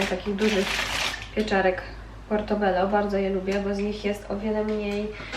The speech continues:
e, soków, jak na patelni. Tak naprawdę nie ma, no bo normalne pieczarki, jak się smaży, to tej wody jest z te-, z nich bardzo dużo, a z tych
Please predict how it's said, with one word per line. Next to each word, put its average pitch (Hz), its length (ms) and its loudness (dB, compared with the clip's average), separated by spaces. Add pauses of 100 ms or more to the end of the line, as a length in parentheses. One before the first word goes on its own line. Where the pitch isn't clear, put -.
(140)
e, 214 500 2
soków, 214 520 -2
jak 196 160 -2
na 202 120 0
patelni. 208 560 2 (240)
Tak 240 140 -2
naprawdę 254 320 4
nie 254 160 4
ma, 196 140 2
no 214 100 2
bo 254 80 2
normalne 240 600 4
pieczarki, 220 400 -2
jak 214 120 -2
się 214 120 -6
smaży, 214 360 2
to 214 120 -4
tej 214 180 4
wody 208 260 4
jest 202 240 2
z - 80 -12
te-, 190 300 -2
z - 420 -10
nich 214 220 4
bardzo 202 300 2
dużo, 214 300 0
a 208 60 2
z 208 100 -8
tych 220 180 -2